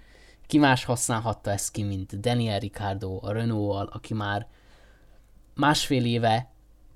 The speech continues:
ennél a csapatnál van, és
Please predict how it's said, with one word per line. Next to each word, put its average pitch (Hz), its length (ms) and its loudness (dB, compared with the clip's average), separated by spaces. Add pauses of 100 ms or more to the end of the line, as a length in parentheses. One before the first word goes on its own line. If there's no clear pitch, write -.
(500)
ennél 123 260 2
a 110 80 0
csapatnál 120 580 0
van, 117 220 2
és - 460 -6